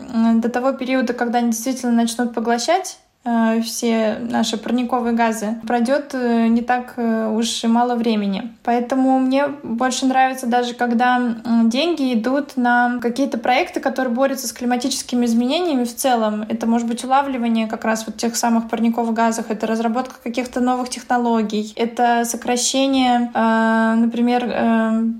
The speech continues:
приготовление пищи в открытом виде, потому что часто в развивающихся странах, в Африке, в Индонезии люди до сих пор готовят на открытом огне, и при этом часто используют пластик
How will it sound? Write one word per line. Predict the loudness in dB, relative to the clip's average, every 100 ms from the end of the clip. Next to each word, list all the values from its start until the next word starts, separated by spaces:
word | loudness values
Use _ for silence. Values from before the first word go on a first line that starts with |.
| -10 -6
приготовление | -2 0 0 0 0 0 2 0
пищи | 0 0 2 0 0 2 2 0 -2
в |
открытом | -4 -2 -2 0 0 2
виде, | 2 2 0
потому | -2 0 0
что | 0 0 -2
часто | 0 0 0 -4
в |
развивающихся | -2 0 0 2 2 2 -4 -6 -8
странах, | -8 -2 2 2 2 -2
в | 0
Африке, | 2 2 -2 -4
в | 0
Индонезии | 2 2 2 2 0 0
люди | 0 0 0 0
до | -2
сих | -4 -2
пор | -2
готовят | 0 -2 0 0 0 0
на | 0
открытом | 0 0 -2 0 0
огне, | 2 2 2 0 -2 -8
и | -8
при | -4 0
этом | 0 0 0
часто | 0 0 -4
используют | -6 -2 -2 -2 -4
пластик | 0 2 2 -2 -8